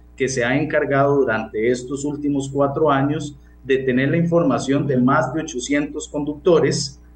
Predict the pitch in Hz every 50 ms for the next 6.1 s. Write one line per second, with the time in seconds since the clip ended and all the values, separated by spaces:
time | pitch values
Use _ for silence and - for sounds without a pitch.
0 | - - 123 127 123 120 120 120 113 117 117 117 120 120 123 123 131 147 139 -
1 | 147 123 - 143 147 147 139 135 147 139 - - 143 139 139 135 135 135 - 147
2 | 135 156 139 131 117 - - - 139 143 147 151 160 - - 160 147 143 139 147
3 | 147 143 - - - - - - - 127 127 120 113 113 113 120 123 131 131 135
4 | 143 147 151 151 151 151 139 139 139 151 147 143 147 170 165 156 151 160 180 185
5 | 170 - - - - - 160 156 156 165 165 151 151 143 135 135 147 147 175 175
6 | 170